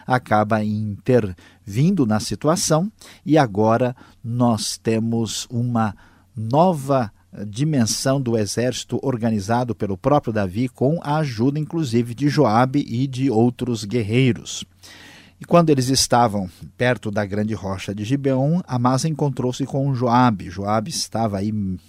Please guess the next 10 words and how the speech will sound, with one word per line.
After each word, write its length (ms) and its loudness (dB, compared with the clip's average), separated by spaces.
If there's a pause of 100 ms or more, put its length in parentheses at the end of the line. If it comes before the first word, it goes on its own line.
com 160 -4
seu 220 -4
traje 420 -6
militar 640 0
e 160 -2
olha 300 2
só 280 -4
que 160 -10
coisa 560 -4 (160)
tremenda. 800 0